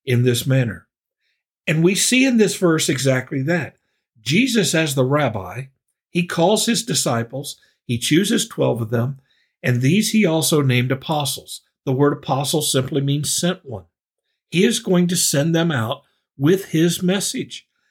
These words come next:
And that's what we see throughout the rest of the New Testament. The apostles of the Lord Jesus Christ go out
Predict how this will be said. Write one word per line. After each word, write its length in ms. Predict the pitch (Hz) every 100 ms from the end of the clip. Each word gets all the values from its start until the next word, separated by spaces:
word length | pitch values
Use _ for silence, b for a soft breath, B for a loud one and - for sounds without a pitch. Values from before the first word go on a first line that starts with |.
| _ _
And 100 | 127
that's 220 | 190 269
what 180 | 302 -
we 100 | 214
see 300 | 196 - 127
throughout 340 | 135 143 143 143
the 80 |
rest 300 | 143 110 -
of 80 | 123
the 60 | 113
New 160 | 117
Testament. 500 | 120 160 147 - 98 _ _ _ _ _ -
The 80 | 131
apostles 680 | 131 - 143 180 - 220 190
of 140 | 202
the 60 | 202
Lord 340 | 175 180 160
Jesus 440 | 139 175 185 180
Christ 600 | - - 113 92 - - - _ _
go 320 | - 135 208 165
out 340 | 107 104 -